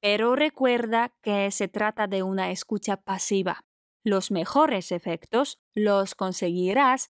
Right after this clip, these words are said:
si te centras en una cosa. Vale, pues,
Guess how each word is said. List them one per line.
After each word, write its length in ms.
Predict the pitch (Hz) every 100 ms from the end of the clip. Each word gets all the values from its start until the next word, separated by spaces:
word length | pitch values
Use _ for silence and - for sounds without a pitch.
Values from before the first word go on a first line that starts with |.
| _
si 240 | - 196 190
te 300 | 190 190 -
centras 840 | - - 285 294 277 285 294 - _ -
en 240 | 190 185
una 440 | - 233 240 240 233
cosa. 540 | 196 180 - - - _ _ _ _ _ 320
Vale, 500 | 330 233 185 175 -
pues, 520 | 294 247 - - -